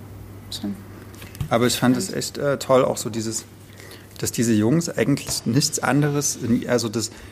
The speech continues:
Speaker 2: dass das Beste in ihrem Leben eigentlich ist, wenn die in so einem Schlauchboot liegen, auch ein bisschen auf dem Meer rumtreiben, kiffen und harten
Speaker 1: Mhm.
Speaker 2: Alkohol trinken. So, das ist so der, das Schönste, was denen passieren kann. In dem Moment, wo sie das erleben, so eigentlich die
Speaker 1: Mhm.
Speaker 2: Welt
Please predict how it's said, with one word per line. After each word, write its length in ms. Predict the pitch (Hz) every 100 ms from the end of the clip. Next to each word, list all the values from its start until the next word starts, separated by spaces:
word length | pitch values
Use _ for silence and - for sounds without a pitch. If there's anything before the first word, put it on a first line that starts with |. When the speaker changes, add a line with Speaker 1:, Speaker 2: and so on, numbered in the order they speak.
| -
Speaker 2:
dass 140 | 113 -
das 120 | -
Beste 420 | - 123 - 151
in 160 | 123 -
ihrem 180 | 120 113
Leben 300 | 120 139 139
eigentlich 440 | 127 131 123 120
ist, 220 | 127 -
wenn 160 | 120 113
die 160 | 113 113 - - - - - - - -
in 120 | 110
so 80 | 113
einem 100 | 110
Schlauchboot 540 | - 127 139 147 135
liegen, 440 | 131 139 139 143 - -
auch 180 | 117 120
ein 60 |
bisschen 200 | 107 -
auf 100 | 110
dem 100 | 120
Meer 180 | 120 135
rumtreiben, 720 | 131 123 - 117 123 123 117 - -
kiffen 520 | 139 143 139 135 123
und 340 | 127 123 107 -
harten 240 | - 214
Speaker 1:
Mhm. 60 | -
Speaker 2:
Alkohol 460 | 120 - 110 110
trinken. 400 | 104 - 101 107
So, 120 | 104 107
das 200 | 120 123
ist 140 | 107
so 240 | 110 107 107 - - - - - - -
der, 180 | 127 120
das 240 | - 110
Schönste, 400 | - 135 151 -
was 140 | 123 117
denen 140 | 113
passieren 360 | 113 117 120 107
kann. 160 | 107 107
In 60 |
dem 160 | 113 143
Moment, 360 | 143 123 127 120
wo 60 |
sie 80 | 110
das 180 | 120 143
erleben, 320 | 123 123 120
so 120 | 117 110
eigentlich 440 | 113 117 113 208
die 100 | 113
Speaker 1:
Mhm. 40 | 107
Speaker 2:
Welt 300 | 123 135